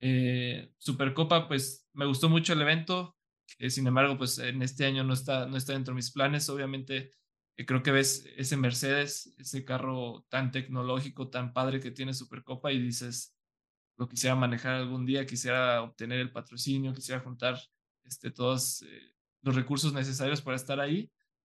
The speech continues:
Sin embargo, no estaba en mis planes este año, qué bueno que ya se dio y pues bueno, ¿por qué no vamos a poder, eh, buscar ya algo en concreto para el siguiente año? Ya tenemos una carta de presentación que podemos,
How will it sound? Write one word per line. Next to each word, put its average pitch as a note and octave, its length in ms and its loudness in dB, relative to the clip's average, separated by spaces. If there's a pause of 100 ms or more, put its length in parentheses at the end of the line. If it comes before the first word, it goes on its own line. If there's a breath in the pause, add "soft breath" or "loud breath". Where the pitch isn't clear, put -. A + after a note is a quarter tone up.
(300)
Sin C3 200 4
embargo, C3 440 6
no C#3 100 4
estaba D#3 320 4
en D#3+ 60 4
mis C#3+ 120 0
planes D#3+ 320 -2
este E3 220 -4
año, G3 360 0
qué D#3 80 -4
bueno D3+ 260 4
que D3+ 80 -4
ya D3 80 0
se D#3 160 0
dio F3+ 240 4
y D#3 220 -4
pues C3 140 -8
bueno, C3 420 0
¿por C3 160 -6
qué C3+ 100 0
no C#3+ 200 0
vamos C#3+ 280 -4
a B2+ 80 -6
poder, B2+ 300 -2 (160)
eh, A#2+ 460 -8 (220)
buscar C3+ 400 6
ya C#3 220 8
algo C#3 580 0 (360)
en C3+ 180 4
concreto C#3 580 4
para C#3 120 0
el C3 80 0
siguiente C#3 360 -2
año? E3 180 2
Ya C3+ 220 2
tenemos C3 340 -4
una C3 180 -6
carta B2+ 220 -4
de B2+ 80 -4
presentación B2 640 -8
que B2 80 -14
podemos, A#2+ 600 -8